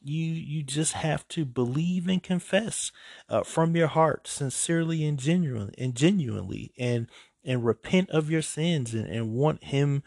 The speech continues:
uh, to be, to, to be on the throne of your heart and be led and, and guided by him. If you believe that, you want,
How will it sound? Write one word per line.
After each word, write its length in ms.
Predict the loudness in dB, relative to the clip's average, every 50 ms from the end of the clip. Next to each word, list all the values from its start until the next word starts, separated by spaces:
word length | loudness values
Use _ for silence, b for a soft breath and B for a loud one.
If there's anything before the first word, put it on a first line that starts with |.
| B B B B B 0
uh, 180 | 2 2 2
to 200 | 2 0 -2 -4 -4
be, 640 | -2 -4 -2 -2 -2 -2 -2 -4 -4 -6 -8 -10 _ _
to, 220 | -2 0 0 0
to 200 | 0 -2 -2 -2
be 240 | -2 0 -2 -2 -2
on 220 | 0 0 0 0 0
the 120 | -2 -4
throne 440 | -6 -6 -6 -2 0 0 2 0 0
of 180 | -2 -6 -6 -6
your 140 | -6 -6 -6
heart 420 | -4 -4 -4 -4 -4 -6 -10 -14 _ _ B B B B B B B
and 240 | -4 -2 -2 -2 -2
be 260 | -2 -2 0 0 0
led 420 | 0 2 2 4 4 4 4 2 0
and, 240 | -2 -4 -6 -6
and 300 | -6 -6 -6 -6 -8 -6
guided 360 | -6 -4 -4 -4 -6 -6 -8 -8
by 140 | -6 -8
him. 320 | -6 -4 -2 -2 -2 -4 -6
If 80 | -8 -8
you 100 | -8 -8
believe 460 | -6 -4 -2 -2 0 0 -2 -2 -2
that, 280 | -2 -2 -2 -2 -4 -6
you 120 | -6 -6
want, 300 | -4 -2 -2 -2 -2 -4